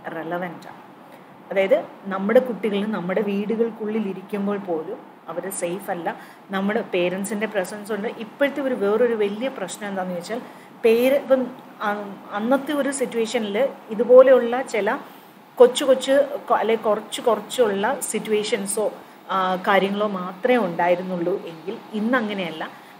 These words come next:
പേരൻസ് ഒരു പരിധിവരെ ജോലിക്കൊക്കെ ആയിട്ട് പോകുന്നുണ്ട്, കുട്ടികൾ മാത്രമാണ് വീട്ടിൽ തനിച്ചായിട്ടിരിക്കുന്ന ഒരു സിറ്റുവേഷനിലേക്ക് ഇന്ന് കാര്യങ്ങൾ മാറിയിട്ടുണ്ട്. അത് ഈ പാൻഡമിക് കൊണ്ടുവന്ന ഒരു വലിയ പ്രത്യേകതയാണ്.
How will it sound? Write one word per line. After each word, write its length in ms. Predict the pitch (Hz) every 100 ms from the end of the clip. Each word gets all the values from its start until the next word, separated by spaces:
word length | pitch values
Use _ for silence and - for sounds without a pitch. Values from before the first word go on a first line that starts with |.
| -
പേരൻസ് 540 | 226 254 311 339 320
ഒരു 280 | 262 208 220 208
പരിധിവരെ 480 | 175 170 208 208
ജോലിക്കൊക്കെ 680 | 220 175 165 175 185 214 214
ആയിട്ട് 300 | 208 196 190 247 -
പോകുന്നുണ്ട്, 680 | 247 269 247 190 170 180 254 - - - -
കുട്ടികൾ 460 | 226 - 330 311
മാത്രമാണ് 1120 | 311 190 185 196 - 254 277 214 175 170 226 - -
വീട്ടിൽ 440 | 175 180 180 214 220 196
തനിച്ചായിട്ടിരിക്കുന്ന 960 | 170 185 - 226 220 185 185 170 208 -
ഒരു 160 | 185 185
സിറ്റുവേഷനിലേക്ക് 800 | - 175 175 190 214 175 165 214
ഇന്ന് 280 | - 185 185
കാര്യങ്ങൾ 380 | 180 156 160
മാറിയിട്ടുണ്ട്. 580 | 202 190 190 208 170 - -
അത് 100 | 190
ഈ 60 | 214
പാൻഡമിക് 600 | 214 170 170 165 190 185
കൊണ്ടുവന്ന 340 | 170 156 156
ഒരു 120 | 165 160
വലിയ 200 | 160 170
പ്രത്യേകതയാണ്. 600 | 170 170 180 160 -